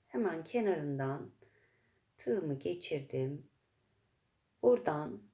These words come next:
yaptığım bağcığı arasından geçiriyorum. Yine tam karşı noktasına gelen,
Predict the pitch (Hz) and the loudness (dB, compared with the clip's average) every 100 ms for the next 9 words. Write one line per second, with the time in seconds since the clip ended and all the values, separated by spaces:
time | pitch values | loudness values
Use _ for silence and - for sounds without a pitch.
0 | _ _ _ _ _ _ _ _ _ _ | _ _ _ _ _ _ _ _ _ _
1 | - 196 196 - 214 185 - 190 185 165 | 0 0 0 -2 0 0 2 2 4 0
2 | - 67 - 190 185 160 - 151 143 147 | -2 -4 0 0 0 -2 -6 -8 -6 -6
3 | 156 185 202 - - _ _ _ 180 143 | -4 -4 -4 -8 -20 _ _ _ -8 -6
4 | - 139 131 131 - _ _ _ _ _ | -6 -6 -6 -10 -18 _ _ _ _ _
5 | _ _ _ _ _ _ _ _ _ _ | _ _ _ _ _ _ _ _ _ _
6 | _ _ _ _ _ _ 320 262 - 269 | _ _ _ _ _ _ 4 4 2 0
7 | 339 - - 208 208 - 277 214 - 170 | 0 -2 0 2 2 2 2 2 -4 -8
8 | - 151 139 147 151 139 131 139 | -8 -8 -4 0 2 2 2 0